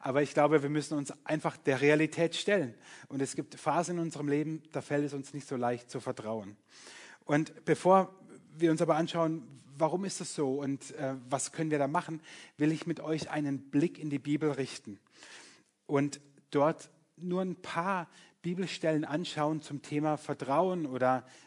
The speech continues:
Vertrauen kommt gar nicht explizit drin vor an manchen Stellen. Die vielleicht bekannteste Figur, dessen Vertrauen getestet wurde, ist Hiob. Hiob, er war ein Mann im Lande Us, der hieß Hiob, der war fromm und rechtschaffen, gottesfürchtig und mied das Böse.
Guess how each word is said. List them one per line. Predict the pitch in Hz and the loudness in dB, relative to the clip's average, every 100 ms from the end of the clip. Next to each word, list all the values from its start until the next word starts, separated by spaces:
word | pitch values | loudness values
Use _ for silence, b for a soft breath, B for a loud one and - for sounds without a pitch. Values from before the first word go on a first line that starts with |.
| B - | B -10
Vertrauen | 156 143 135 151 | -6 0 0 0
kommt | 147 143 | -2 -2
gar | 135 | -2
nicht | 151 - | -2 -6
explizit | 151 - 139 - 143 | -12 -10 -10 -10 -6
drin | - 139 | -4 -4
vor | - 165 180 | -2 0 2
an | 143 | 2
manchen | 127 123 - 123 | 0 0 -2 -8
Stellen. | - 120 113 107 B B B B B - | -4 -2 -2 -4 B B B B B -4
Die | 127 151 151 151 | 2 4 4 -2
vielleicht | - 156 151 - | 2 4 4 2
bekannteste | 151 170 185 170 - | -2 0 0 -6 -8
Figur, | 143 147 156 185 | -8 -2 2 4
dessen | 160 156 | 2 -2
Vertrauen | 135 147 131 143 160 | -6 -4 -2 0 0
getestet | 147 - 156 - 135 120 | -4 -4 -4 -4 -8 -2
wurde, | 165 165 | 0 0
ist | 156 - | -4 -8
Hiob. | - 170 110 - - B B B B | -6 -4 -4 -6 -16 B B B B
Hiob, | - 160 175 175 175 - - _ _ | -8 4 6 6 2 -14 -20 _ _
er | 127 120 | 2 8
war | 135 | 8
ein | 127 | 8
Mann | 131 160 | 8 8
im | 175 160 | 6 6
Lande | 143 135 143 | 6 4 4
Us, | 175 165 - | 2 0 -2
der | 143 | 0
hieß | 120 139 - | 0 -4 -8
Hiob, | - 175 170 170 | -2 0 0 2
der | 139 | 2
war | 127 123 | 2 0
fromm | - 160 175 170 | -2 -2 -2 -4
und | 135 131 | -2 0
rechtschaffen, | 160 - - 143 151 - | 0 -2 -6 -4 -6 -4
gottesfürchtig | 165 - - - 151 - 143 | -4 -4 -6 -4 -4 -4 -10
und | 135 - | -8 -2
mied | 143 151 | 0 0
das | 135 - | -2 -4
Böse. | - 131 135 110 | -4 -2 0 -2